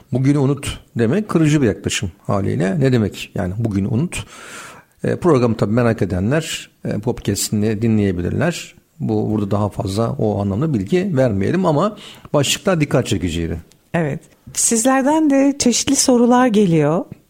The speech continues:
Speaker 2: bol miktarda. Gerek sosyal, e, medya üzerinden gerek maillerimize.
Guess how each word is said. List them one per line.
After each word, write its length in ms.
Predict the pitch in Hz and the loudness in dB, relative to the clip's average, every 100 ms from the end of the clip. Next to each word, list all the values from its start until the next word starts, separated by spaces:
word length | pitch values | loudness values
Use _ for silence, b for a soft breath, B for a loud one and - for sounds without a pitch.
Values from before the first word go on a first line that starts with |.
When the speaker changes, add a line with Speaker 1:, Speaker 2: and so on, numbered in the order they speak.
| _ - | _ 0
Speaker 2:
bol 140 | 170 | 2
miktarda. 800 | 160 151 - 131 131 139 185 311 - - | 2 0 -2 -2 0 -2 -2 -4 -8 -2
Gerek 280 | 160 156 | 0 0
sosyal, 460 | - 175 - 170 165 - B B B | -2 -2 0 0 0 -4 B B B
e, 160 | - 151 | -2 0
medya 360 | 170 165 151 | 2 2 0
üzerinden 600 | 147 139 147 139 147 175 | 0 0 0 0 0 0
gerek 300 | 165 151 151 | 2 0 0
maillerimize. 960 | 160 160 151 139 131 120 - 170 247 | 0 2 2 2 0 -2 0 0 -2